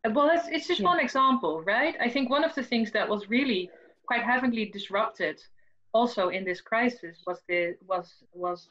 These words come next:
Speaker 1: the, you know, the, the, the way in which reproductive labor happens, right? So, you know, the everyday labor of getting everybody to school and feeding everyone and washing clothes and all that stuff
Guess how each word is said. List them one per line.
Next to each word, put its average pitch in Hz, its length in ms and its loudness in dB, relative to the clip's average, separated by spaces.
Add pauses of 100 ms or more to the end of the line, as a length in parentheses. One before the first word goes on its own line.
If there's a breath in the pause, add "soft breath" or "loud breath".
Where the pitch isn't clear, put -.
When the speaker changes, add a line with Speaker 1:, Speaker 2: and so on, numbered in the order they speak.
Speaker 1:
the, 160 440 2
you 262 100 0
know, 160 160 2
the, 170 220 0
the, 180 360 2
the 185 80 -4
way 190 240 0
in 180 100 -6
which 175 220 -8
reproductive 202 560 -4
labor 202 280 0
happens, 165 520 -6
right? 233 240 0
So, 185 300 -2 (600 soft breath)
you 208 160 0
know, 165 160 2
the 202 120 2
everyday 214 500 2
labor 196 360 2
of 175 160 0
getting 190 260 0
everybody 175 480 -2
to 190 120 -14
school 208 480 4
and 170 220 -2
feeding 208 340 4
everyone 190 560 2
and 170 180 0
washing 202 380 0
clothes 202 480 2
and 190 100 0
all 202 120 2
that 208 180 0
stuff 196 340 -2